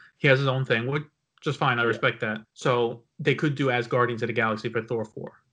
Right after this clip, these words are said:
Speaker 1: But, yeah, no, that'd be interesting
Speaker 2: Yeah.
Speaker 1: which one comes first, 'cause you can have Guardians three halfway through the movies, like, "You know what?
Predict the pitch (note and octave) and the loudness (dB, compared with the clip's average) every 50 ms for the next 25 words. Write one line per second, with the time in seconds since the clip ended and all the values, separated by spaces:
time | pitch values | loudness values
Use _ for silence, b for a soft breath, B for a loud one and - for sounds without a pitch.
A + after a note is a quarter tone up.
0 | _ - B2+ A#2 A2+ G#2+ A2 A2 A2 A2 D3+ D3 C#3 B2+ A#2+ A#2+ A2+ B2 B2+ C3+ | _ 2 2 2 4 2 0 -2 -2 -2 2 2 2 4 2 2 0 2 0 0
1 | D3+ D#3 D3+ C#3+ C#3 - - C#3 C3 B2+ C3 A#2+ - C3 B2 - C3 A#2+ A2 A#2+ | 0 -2 -2 -2 -4 -6 -6 -4 -2 -2 -4 -2 -4 -6 -4 -4 -4 -6 -6 -2
2 | - C3 B2 A#2+ - - C3 A#2+ D#3+ F#3+ F3+ D#3 C#3+ B2+ - C#3 B2+ B2 A#2+ A#2 | 0 0 0 0 0 -2 -2 -2 -2 -4 -2 -2 -2 -2 -2 0 0 2 2 0
3 | A2 G#2+ - - C#3+ C#3+ C#3 C3+ C3 - _ _ - C3 B2+ B2+ - C#3 B2+ B2 | -4 -6 -4 -2 0 0 0 0 -2 -6 _ _ 0 0 0 0 -2 -6 -6 -4
4 | - C3 B2+ B2 B2+ B2 B2 B2 A#2+ A2 A#2+ A2+ A2 A2 C3+ C3+ C#3 C3+ - | -8 -8 -6 -4 -4 -4 -4 -4 -4 -4 -4 -4 -4 -4 -4 -4 -4 -6 -8